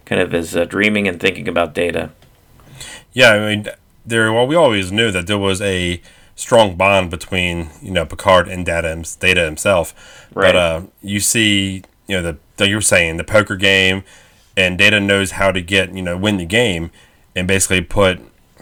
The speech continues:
Speaker 2: Picard all in, and Picard basically says, "I don't want this to end."
Speaker 1: Right.
Speaker 2: So he's getting to the point where I think he even mentioned in the show where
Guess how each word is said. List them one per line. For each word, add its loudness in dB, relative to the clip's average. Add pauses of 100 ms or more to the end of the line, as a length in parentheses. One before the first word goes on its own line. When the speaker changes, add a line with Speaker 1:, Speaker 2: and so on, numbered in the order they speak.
(100)
Speaker 2:
Picard 0
all 2
in, 0
and -8 (160)
Picard 0
basically -2
says, -4
"I -6
don't 2
want -2
this -6
to -4
end." -2 (560)
Speaker 1:
Right. 2
Speaker 2:
So 4
he's 0
getting 0
to -4
the -6
point 0
where 4
I 2
think -4
he 0
even 0
mentioned -4
in -6
the -6
show 2
where -2